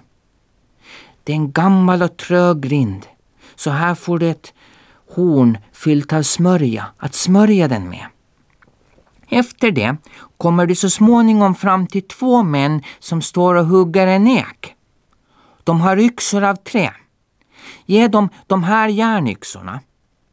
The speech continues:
Efter det kommer du till två karlar som tröskar med slagor av järn.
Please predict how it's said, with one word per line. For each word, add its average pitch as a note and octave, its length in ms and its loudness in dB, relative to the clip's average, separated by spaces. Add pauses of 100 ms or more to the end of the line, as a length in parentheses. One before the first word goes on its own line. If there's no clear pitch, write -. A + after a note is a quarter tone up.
(720)
Efter B3+ 460 -2
det C3+ 280 -4 (380)
kommer F#3 320 0
du F3+ 120 -2
till G3 220 -4 (120)
två C4+ 340 2
karlar A#2+ 560 0
som C#3+ 200 -10
tröskar F#3+ 580 -4
med F#3 180 -4
slagor F#3+ 560 0
av F#3+ 160 -2
järn. G#3+ 460 -4